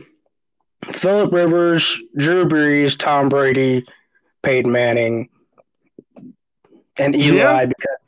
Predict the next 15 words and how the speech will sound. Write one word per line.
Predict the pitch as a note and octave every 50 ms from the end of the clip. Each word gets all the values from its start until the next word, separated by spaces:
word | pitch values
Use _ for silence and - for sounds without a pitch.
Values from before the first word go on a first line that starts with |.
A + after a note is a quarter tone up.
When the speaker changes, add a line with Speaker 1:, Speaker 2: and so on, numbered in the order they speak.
| _ _ -
Speaker 1:
Eli | - D3 C#3 C3+ C#3 C3+ C3+ C3
fucking | B2 - D#3+ C#3 - C3+ B2+ B2
beat | C3+ C#3+ C#3 C3+
Tom | C#3+ D3 C#3+ C3 C3
Brady | C3 C#3 C3+ B2+ B2
twice | - - D3 C3+ C3+ B2+ -
in | C3+ B2 B2 A#2+ B2 B2 - - - _ _ _ -
two | - - - D#3 D#3 C#3
<laughs> |
Super | - - C#3+ C3+ C3 A#2+
Bowls. | - B2 A2+ A2 A2 - D3+ - - - - - - - - -
So, | - - - - F3 E3 E3 D#3 D#3 D#3 D#3 D3+ D3+ C#3+ - - - - - - _ _ _ _ _ _ _ _ _ _ _ _ - - - -
but | D3+ D3+ E3+ D#3+ D#3+
you, | D#3+ F3
you, | E3 D#3+ D#3 D#3+ D#3+ D#3+ E3 D#3+